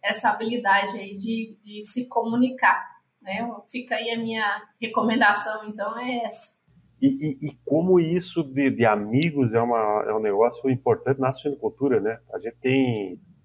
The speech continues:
Speaker 2: é, fora, fora boné de, de, de empresa, camiseta de, de granja, ou, ah, eu, o cara faz a mesma coisa que eu, mas co-, como a gente tem um respeito e um, e uma amizade, né? Um comprometimento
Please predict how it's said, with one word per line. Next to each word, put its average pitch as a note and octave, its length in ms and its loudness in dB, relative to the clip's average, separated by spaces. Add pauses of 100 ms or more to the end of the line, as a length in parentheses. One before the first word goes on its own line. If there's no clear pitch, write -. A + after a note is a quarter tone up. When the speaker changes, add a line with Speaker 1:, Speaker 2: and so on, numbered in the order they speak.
(280)
Speaker 2:
é, B2 200 0
fora, C3 680 6 (840)
fora C3 220 6
boné A2 480 6
de, G#2 200 4
de, F#2 240 2
de F#2 120 -2
empresa, G#2 540 2
camiseta G2 580 -2
de, F2+ 260 -8
de - 160 -20
granja, G#2 560 -4 (560)
ou, G#2 360 -2 (640)
ah, A2 220 6
eu, G2+ 180 4
o F2+ 60 -6
cara A2 260 2
faz A2 180 4
a G#2 40 6
mesma A2 300 4
coisa A2+ 280 2
que G#2 180 -8
eu, A#2+ 160 2
mas A2 220 0
co-, - 240 -2
como C3+ 220 2
a C3 40 4
gente B2+ 160 -2
tem C3+ 240 0
um B2+ 80 2
respeito B2+ 680 -2
e A#2+ 160 -2
um, G#2 500 -8 (200)
e G2+ 60 -16
uma A2 220 -4
amizade, A2 480 0
né? B2+ 140 0
Um G#2 300 -2 (480)
comprometimento B2 1080 0